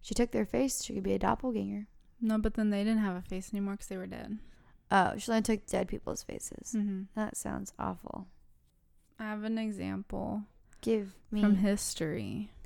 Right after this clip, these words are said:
Speaker 1: Give me that.
Speaker 2: Uh, Abraham Lincoln. So apparently, on the night of his first election, he looked into the mirror and he said that he saw himself, but also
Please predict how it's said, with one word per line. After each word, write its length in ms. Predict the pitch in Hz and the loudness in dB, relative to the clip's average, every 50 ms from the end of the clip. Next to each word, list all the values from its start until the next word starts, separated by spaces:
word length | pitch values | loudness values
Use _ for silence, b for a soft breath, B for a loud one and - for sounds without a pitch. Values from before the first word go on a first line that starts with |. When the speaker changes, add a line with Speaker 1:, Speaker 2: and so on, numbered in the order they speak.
| b b b b b b b b b - - | b b b b b b b b b -6 0
Speaker 1:
Give 140 | 226 220 214 | 2 2 2
me 60 | 202 | 4
that. 220 | 196 104 92 - - B B B B 214 B B B B B B B | 2 0 0 -2 -4 B B B B -14 B B B B B B B
Speaker 2:
Uh, 220 | - 226 208 202 185 - | -2 0 0 0 -2 0
Abraham 580 | - 208 214 208 226 226 226 220 208 190 185 185 | 0 0 0 2 2 4 4 4 4 2 2 2
Lincoln. 680 | 185 190 196 202 190 - 170 135 120 104 131 202 196 b b b b b b b b b b b - _ _ - - - - - - - - _ _ _ _ - | 2 2 2 0 0 -2 -4 -6 -4 -4 -6 -6 -8 b b b b b b b b b b b -20 _ _ -20 -20 -20 -20 -20 -20 -20 -20 _ _ _ _ -18
So 200 | - - - 202 | -10 -2 0 2
apparently, 840 | 190 190 - - 233 233 240 240 190 170 175 180 185 185 185 165 196 - b b b b b b b | 4 8 8 8 8 8 6 4 4 2 0 0 0 0 0 -2 -4 -4 b b b b b b b
on 200 | 202 208 208 202 | 4 4 6 6
the 80 | 196 | 6
night 280 | 196 190 190 190 - - | 4 4 4 4 4 2
of 180 | 202 196 196 185 | 0 0 0 0
his 260 | 208 196 185 - - | 0 0 0 -2 -2
first 360 | - 196 190 190 - - - | -2 0 0 0 -2 -2 -2
election, 760 | 190 185 190 214 240 240 - - - 196 175 170 170 175 185 | 0 4 6 6 6 6 2 -2 -2 0 0 2 2 0 0
he 160 | 180 190 208 | 0 0 2
looked 260 | 196 202 202 - - 202 | 2 2 2 0 0 0
into 260 | 196 196 190 - - | 2 2 0 0 -4
the 120 | - 180 | -4 -2
mirror 540 | 175 190 202 220 226 220 196 180 175 185 - b b b b b b b b b b b - | 0 2 2 2 2 2 2 0 0 -2 -6 b b b b b b b b b b b -12
and 160 | 196 208 208 | -10 -6 -6
he 120 | 220 214 208 | -4 -6 -6
said 260 | - - 214 202 196 | -4 -2 -2 0 2
that 160 | 202 180 196 | 2 2 2
he 140 | 196 208 208 | 2 0 0
saw 340 | 196 - - 208 190 185 196 | 0 2 4 4 6 6 4
himself, 680 | 202 208 202 196 - - - 180 170 180 208 208 - - | 4 4 2 4 4 4 4 6 6 6 4 2 4 6
but 120 | - 208 | 6 6
also 600 | - 147 170 185 190 - - 220 196 180 185 196 | 6 6 4 4 4 2 2 2 4 4 4 2